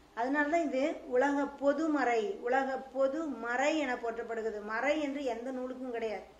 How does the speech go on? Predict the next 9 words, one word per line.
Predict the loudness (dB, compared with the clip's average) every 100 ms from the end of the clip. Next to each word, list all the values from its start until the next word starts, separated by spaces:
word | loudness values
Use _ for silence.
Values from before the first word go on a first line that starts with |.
| -20 -20 -20 -20 -20 -8
தமிழ்நாட்டுல | -4 -2 0 0 0 -2
தோன்றிய | -2 -2 -4 -4 -4 -4
எந்த | -2 -4 -4 -2 0
நூலுக்கும் | 0 -2 -4 -4 -4 -2
உலக | 0 0 0
பொதுமறைன்னு | -2 -4 -6 -2 -2 0 0 0 -2
பேர் | -2 -4 -2
கிடையாது | 0 0 0
திருக்குறளை | -6 -6 -4 -4 -6